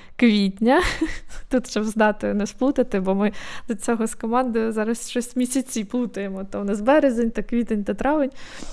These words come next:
Ні, е, вебінар буде в нас шістнадцятого квітня на шістнадцяту нуль нуль,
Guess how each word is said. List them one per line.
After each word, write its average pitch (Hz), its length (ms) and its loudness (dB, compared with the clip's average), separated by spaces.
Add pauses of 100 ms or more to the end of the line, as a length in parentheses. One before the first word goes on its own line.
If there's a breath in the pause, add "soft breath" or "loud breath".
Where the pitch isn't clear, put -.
(160 loud breath)
Ні, 202 340 4
е, 202 120 0
вебінар 214 560 4
буде 202 320 0
в 190 60 0
нас 196 180 2
шістнадцятого 196 880 -2 (480 loud breath)
квітня 277 540 4
на 220 200 4
шістнадцяту 208 760 0
нуль 190 220 0
нуль, 277 300 2